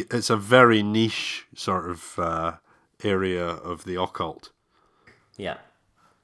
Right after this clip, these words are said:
Speaker 2: So, um, have you seen, one of my favourite things about this is the, the, the font of the poster.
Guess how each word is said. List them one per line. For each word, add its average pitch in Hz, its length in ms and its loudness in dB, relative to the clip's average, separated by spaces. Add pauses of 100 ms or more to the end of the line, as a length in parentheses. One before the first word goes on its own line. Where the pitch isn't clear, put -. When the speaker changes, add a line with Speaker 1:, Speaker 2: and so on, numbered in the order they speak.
(540)
Speaker 2:
So, 117 480 4 (440)
um, 107 560 -4 (180)
have 123 220 -4
you 120 100 -4
seen, 127 540 -2 (260)
one 143 240 -2
of 143 60 0
my 131 80 0
favourite 123 340 -4
things 113 220 -8
about 98 260 -2
this - 380 -10
is 95 360 -8
the, 92 440 -8 (680)
the, 101 400 -2 (140)
the 117 100 -12
font - 800 -2 (440)
of 98 320 -6
the 95 240 -10
poster. 101 600 -2